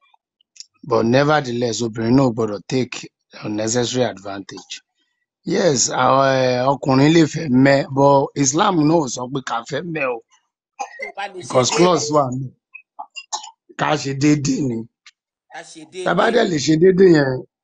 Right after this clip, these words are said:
Speaker 1: ká ṣe déédéé yẹn. Tá bá lè ṣe déédéé yẹn ló, ló pé. Because <laughs> irú èmi sìn, tí bá fẹ́ ìyàwó kan, kí wá ní mo fẹ́ gbé kejì wọlé. Ṣé mo lè raṣọ fún kejì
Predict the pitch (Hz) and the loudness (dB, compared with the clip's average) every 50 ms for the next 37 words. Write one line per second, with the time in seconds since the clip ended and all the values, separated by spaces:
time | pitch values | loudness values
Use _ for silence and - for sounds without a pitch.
0 | _ _ _ _ _ _ - _ - 165 170 156 147 165 160 180 196 190 180 202 | _ _ _ _ _ _ -12 _ -2 0 0 2 2 2 4 4 4 4 4 4
1 | 202 185 151 139 135 165 180 214 233 240 226 185 139 180 175 170 - - 190 - | 6 6 6 4 2 2 2 2 2 0 -2 -4 -4 -4 -2 -2 -2 -2 -2 -2
2 | 185 165 147 143 151 160 156 151 160 170 156 165 160 160 - - 180 175 170 190 | 0 0 -2 -2 -2 -4 -4 -4 -6 -4 2 2 2 2 2 0 0 0 0 0
3 | - _ _ _ _ _ _ _ _ _ _ _ _ _ _ _ _ _ _ - | -2 _ _ _ _ _ _ _ _ _ _ _ _ _ _ _ _ _ _ -20
4 | - - - - 71 143 147 143 143 - - - - - - 151 147 127 247 - | -20 -16 -6 -2 -2 0 0 -2 -4 -8 -10 -10 -6 -4 -2 -2 -2 -4 -8 -14
5 | - _ _ _ _ _ _ _ _ - 190 208 220 - 233 208 190 175 170 180 | -18 _ _ _ _ _ _ _ _ -10 -6 -4 0 2 2 2 2 2 0 0
6 | 196 196 185 180 185 160 127 - - _ _ _ _ _ _ _ _ _ - 220 | 0 0 0 0 -2 -2 -4 -6 -10 _ _ _ _ _ _ _ _ _ -14 -10
7 | 226 240 190 208 208 - 190 220 220 214 208 220 226 - - - _ 254 196 160 | -6 -4 -2 -4 -4 -2 -2 -2 0 0 0 -2 -2 -4 -6 -10 _ -8 -4 -2
8 | 143 123 127 139 160 - - - 127 123 120 - _ _ _ _ _ _ _ _ | 0 0 0 0 -2 -4 -6 -8 -10 -10 -12 -14 _ _ _ _ _ _ _ _
9 | _ _ - 202 170 170 175 185 185 190 185 170 160 147 175 190 190 165 175 196 | _ _ -12 -6 -4 -2 -2 -2 -2 -4 -4 -4 -4 -4 -2 -2 -2 0 0 0
10 | 185 190 180 151 143 131 127 120 117 120 127 131 131 175 - - _ _ _ - | 0 0 -2 -2 -2 -2 -6 -8 -8 -6 -6 -6 -6 -8 -12 -14 _ _ _ -8
11 | 127 185 220 240 214 202 202 196 180 165 160 156 151 151 147 147 156 165 165 165 | -2 0 2 4 4 4 4 2 2 4 4 4 6 6 4 4 4 2 2 0
12 | 135 - 170 160 151 160 196 196 - - 156 143 135 123 120 113 | 0 -2 -4 -4 -4 -4 -6 -6 -4 -4 -4 -4 -4 -6 -10 -12